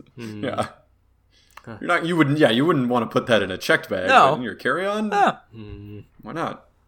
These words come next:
Speaker 2: It's, it's a bus. Like, a plane is no different from a bus. Like,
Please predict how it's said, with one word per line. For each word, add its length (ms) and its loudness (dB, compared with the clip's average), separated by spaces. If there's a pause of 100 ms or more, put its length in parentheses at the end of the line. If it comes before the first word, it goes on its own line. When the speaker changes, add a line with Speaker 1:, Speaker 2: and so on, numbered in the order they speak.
(320)
Speaker 2:
It's, 220 -12
it's 160 -6
a 60 2
bus. 720 0
Like, 180 -6
a 80 0
plane 360 0
is 120 -2
no 100 2
different 400 -6
from 200 -2
a 80 -4
bus. 520 -2
Like, 280 -10